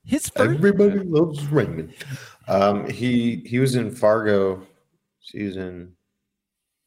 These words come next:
Speaker 2: three. I don't know. He was really good.
Speaker 1: Yeah. He goes back. I mean, his, his career spans decades. His first, uh,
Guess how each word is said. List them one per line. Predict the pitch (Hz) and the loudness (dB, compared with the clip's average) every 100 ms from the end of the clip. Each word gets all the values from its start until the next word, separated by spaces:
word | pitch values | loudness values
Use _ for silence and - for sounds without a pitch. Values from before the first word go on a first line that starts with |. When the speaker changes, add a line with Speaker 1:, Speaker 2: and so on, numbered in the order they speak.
| _ | _
Speaker 2:
three. | - 117 196 202 - _ _ _ _ | -4 -2 -2 -6 -14 _ _ _ _
I | - | -2
don't | 95 | -2
know. | 92 85 | -2 -4
He | 107 | -4
was | 92 | -2
really | 101 92 87 | 0 0 0
good. | 85 85 - - _ _ _ | -2 -4 -8 -20 _ _ _
Speaker 1:
Yeah. | - 131 90 - _ | -8 -6 -8 -14 _
He | - 233 | -2 2
goes | 277 233 | 2 2
back. | 220 185 - - _ 170 | 0 0 -2 -18 _ -2
I | |
mean, | 160 143 | 0 2
his, | 156 180 | 2 0
his | - 156 180 | -2 -4 -2
career | 196 175 156 | 0 2 4
spans | 123 - 151 123 101 | 0 -2 -2 0 -4
decades. | 101 110 110 95 98 | -4 -6 -6 -10 -8
His | 135 120 | -8 -6
first, | - 180 175 - - | 0 0 0 -8 -6
uh, | 123 120 120 | -2 0 -2